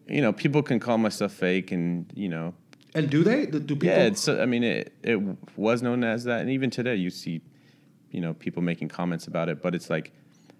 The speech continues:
Speaker 1: clients provide the shoe. It always comes from a real shoe.
Speaker 2: Mm-hmm.
Speaker 1: Um, and then the goal isn't to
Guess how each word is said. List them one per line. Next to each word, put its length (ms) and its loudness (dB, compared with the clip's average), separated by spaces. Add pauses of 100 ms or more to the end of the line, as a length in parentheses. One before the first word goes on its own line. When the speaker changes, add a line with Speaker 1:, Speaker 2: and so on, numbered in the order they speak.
(340)
Speaker 1:
clients 400 2
provide 440 4
the 80 0
shoe. 600 0
It 160 -2
always 300 2
comes 420 0
from 240 -2
a 60 -2
real 500 0 (640)
shoe. 560 0 (140)
Speaker 2:
Mm-hmm. 640 -14
Speaker 1:
Um, 420 -2 (600)
and 180 0
then 280 2
the 80 0
goal 500 2
isn't 360 0
to 420 -2